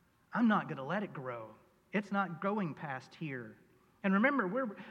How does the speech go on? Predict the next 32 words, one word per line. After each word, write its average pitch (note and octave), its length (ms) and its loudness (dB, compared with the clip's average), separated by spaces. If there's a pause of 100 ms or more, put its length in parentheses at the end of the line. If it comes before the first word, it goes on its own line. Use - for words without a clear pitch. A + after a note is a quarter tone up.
we're, F#3+ 200 2
he's F#3+ 280 -2
very A#3 260 0
narrowly A#3 460 2
here F#3+ 160 2
talking A#3 320 -2
about G3+ 160 0
people F#3 260 -6
in D3+ 60 -6
the C#3 80 -8
church. G#3+ 400 -2
We're, A3 200 0
we're A#3+ 100 -2
not A#3 220 0
talking B3 380 0
about D#3 220 0
outsiders F#3+ 680 0
that C#3+ 220 -10
sin F3 140 0
against E3 520 -6
us. F3 220 -6 (340)
We're E3 80 0
not G3 220 4
talking A3+ 260 2
about F#3+ 240 2
people F#3 240 -2
outside F#3+ 460 0
the E3+ 60 -4
church F#3 420 0
that's D3 180 -8
persecuting F#3 760 -4
them. F3+ 240 0